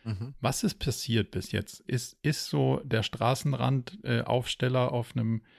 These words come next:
Speaker 2: auf einem Autoanhänger, ist das der, der Gral oder <laughs> ein Teil, ein Teil der, ein Teil des Grals oder doch nur kurze anfängliche
Speaker 1: Mhm.
Speaker 2: Begeisterung und dann wieder vorbei?
Speaker 1: Also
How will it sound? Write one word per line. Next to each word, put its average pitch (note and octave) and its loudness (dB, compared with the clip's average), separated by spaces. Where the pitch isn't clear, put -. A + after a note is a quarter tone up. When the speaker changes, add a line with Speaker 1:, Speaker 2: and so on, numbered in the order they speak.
Speaker 2:
auf - -4
einem A2+ 2
Autoanhänger, B2+ 2
ist - -2
das C#3 2
der, B2 2
der A2+ 2
Gral A#2+ 4
oder A#2+ 4
<laughs> - 4
ein - 6
Teil, - 2
ein A#2+ 2
Teil A#2+ 8
der, C3+ 6
ein C3 4
Teil A#2 4
des D3+ 4
Grals C3 8
oder A#2+ 10
doch A2 6
nur A2 6
kurze - 4
anfängliche A2 6
Speaker 1:
Mhm. G#2 6
Speaker 2:
Begeisterung A2 6
und G2+ 2
dann G#2+ 4
wieder G#2 2
vorbei? G2+ 0
Speaker 1:
Also A#2 6